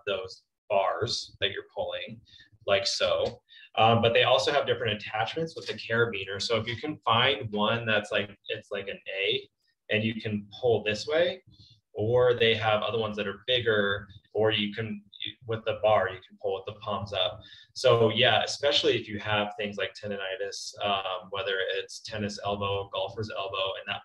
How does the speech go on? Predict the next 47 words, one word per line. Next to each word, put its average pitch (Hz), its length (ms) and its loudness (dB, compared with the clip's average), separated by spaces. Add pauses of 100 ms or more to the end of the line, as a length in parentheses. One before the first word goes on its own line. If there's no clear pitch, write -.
palms 104 240 -8
down 104 180 -2
is 104 120 -6
really 104 160 -2 (100)
hard, 101 360 -2 (320)
think 131 180 2
about 107 500 6
using 104 400 -4
more 104 200 4
of 104 80 -4
that 95 140 -4 (140)
palms 107 340 -4
in 110 420 -4 (260)
or 110 120 0
that 95 220 -6
palms 101 280 -4
up. 95 140 -4
That'll 107 140 0
make 98 160 -10
it 98 60 -12
a 95 60 -10
little 92 200 -10
bit - 160 -18
easier - 320 -20
for - 120 -18
you. - 100 -16
So 107 160 -6
look 127 220 -4
and 151 120 -2
see 117 200 -4
what 208 280 0
availability 95 800 -6
the 92 240 -2
gym 95 240 -8 (180)
has, 95 420 -6
what 107 200 -6
kind 110 120 -8
of 98 100 -6 (260)
adaptive 95 460 -6 (100)
equipment, 98 300 -18 (220)
or 104 280 -6
not 120 220 0
adaptive 101 420 -2
equipment, 98 380 -12
but 101 100 -16
different, 98 380 -6 (640)
uh, 98 240 2